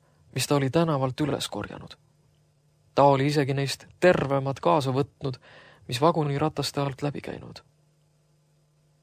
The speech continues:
Läbi lahtise autoakna pani ta nad kõik Karini külmenevasse rüppe.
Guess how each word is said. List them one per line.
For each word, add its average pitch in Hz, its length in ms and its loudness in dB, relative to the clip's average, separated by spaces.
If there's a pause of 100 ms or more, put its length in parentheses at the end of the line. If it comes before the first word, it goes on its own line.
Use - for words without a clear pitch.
(640)
Läbi 131 260 2
lahtise 151 360 2
autoakna 151 580 0
pani 143 220 0
ta 139 100 -2
nad 139 140 -6
kõik 165 300 -4
Karini 147 420 0
külmenevasse 143 720 -2
rüppe. - 480 -6